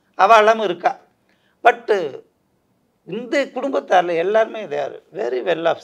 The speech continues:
sir. நல்ல டிக்னிஃபைடு லிவிங், எல்லாம் ஃபாரின்ல இருக்கா, அங்க இருக்கா, எல்லாரும் நல்லா சௌக்கியமா இருக்கா. அது பாகவதர் இதுல. So, அதனால அது என்னன்னா, I tell you, இப்ப நீங்க இந்த கேள்வி கேட்டதுனால சொல்றேன். பாகவதர், அஹ்,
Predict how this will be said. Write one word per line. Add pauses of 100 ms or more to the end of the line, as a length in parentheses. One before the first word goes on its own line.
sir. (240)
நல்ல
டிக்னிஃபைடு (200)
லிவிங், (380)
எல்லாம்
ஃபாரின்ல
இருக்கா,
அங்க
இருக்கா,
எல்லாரும்
நல்லா
சௌக்கியமா
இருக்கா. (120)
அது
பாகவதர்
இதுல. (300)
So,
அதனால (640)
அது
என்னன்னா,
I
tell
you,
இப்ப
நீங்க
இந்த
கேள்வி
கேட்டதுனால
சொல்றேன். (1200)
பாகவதர்,
அஹ்,